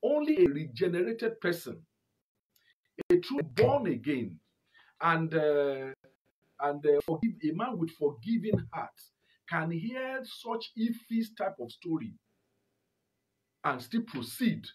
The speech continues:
into marriage and never refer to it for life.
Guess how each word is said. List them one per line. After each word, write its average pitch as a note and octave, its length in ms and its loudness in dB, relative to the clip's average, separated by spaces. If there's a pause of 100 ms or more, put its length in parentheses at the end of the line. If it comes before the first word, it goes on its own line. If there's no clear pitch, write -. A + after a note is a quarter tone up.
(480)
into B2+ 280 -4
marriage A2 580 -6 (760)
and C3+ 240 -6
never F#3 280 2
refer F#3 520 -6
to A#2+ 200 -6
it C#3+ 140 -12 (1040)
for A2 200 -8
life. - 260 -10